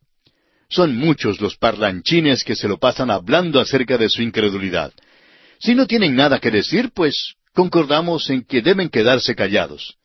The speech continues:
Dejen que el hombre que cree en Dios diga algo.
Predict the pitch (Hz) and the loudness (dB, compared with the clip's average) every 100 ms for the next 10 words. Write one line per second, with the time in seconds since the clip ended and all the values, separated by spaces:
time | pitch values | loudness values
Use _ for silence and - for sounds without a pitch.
0 | _ _ _ - 156 208 190 165 151 - | _ _ _ -14 -2 0 0 -2 -2 0
1 | 107 165 170 156 - 107 - 131 208 139 | 2 2 2 0 2 -4 0 2 4 2
2 | 101 107 131 - 110 233 196 131 98 82 | 0 2 2 0 0 0 2 2 0 -6
3 | 73 | -16